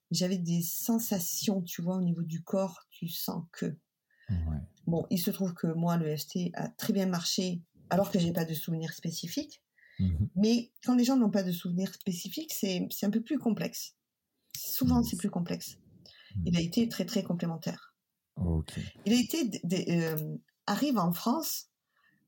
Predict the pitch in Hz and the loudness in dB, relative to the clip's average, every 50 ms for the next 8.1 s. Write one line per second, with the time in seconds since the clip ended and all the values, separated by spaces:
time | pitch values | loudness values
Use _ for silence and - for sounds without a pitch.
0 | - 175 180 180 175 170 165 165 165 - - - 202 226 233 233 220 214 - 185 | -2 0 2 4 2 2 0 0 -2 -2 0 2 4 4 4 4 2 2 0 0
1 | 185 180 180 180 175 - - 165 170 175 175 170 165 160 170 170 - - 247 233 | 2 2 2 0 -2 -2 -4 -2 0 0 0 0 0 0 -2 -2 0 0 0 2
2 | 185 175 170 165 - - 208 202 180 175 - 180 175 170 - 165 160 160 156 - | 2 2 2 2 0 0 2 2 0 0 0 -2 -2 -2 -2 -4 -4 -4 -2 0
3 | - 240 285 269 - - - - - 170 170 170 - - 208 - - 170 170 175 | 0 0 0 -2 -4 -8 -14 -6 -2 -2 -2 -2 0 2 2 4 4 2 2 2
4 | 180 220 254 285 302 - _ _ _ _ - - - - _ _ _ _ _ - | 2 2 2 2 0 -4 _ _ _ _ -20 -20 -20 -20 _ _ _ _ _ -4
5 | - 160 165 156 151 151 151 151 - - 240 247 262 254 - - - - - - | -2 0 0 0 0 0 -2 -2 2 4 4 6 6 4 2 -2 -8 -4 2 4
6 | 233 226 214 220 240 240 226 190 180 175 - 180 180 175 170 170 - 180 180 170 | 6 6 8 8 6 6 6 4 0 -2 -2 0 0 0 0 0 0 0 0 0
7 | 170 165 165 - - - 185 160 160 147 - - 165 156 - - - 185 180 175 | 0 -2 -2 -2 -4 -4 -4 -4 -4 -6 -6 -8 -8 -8 -6 -4 -4 -2 0 -2
8 | 156 147 | -2 -2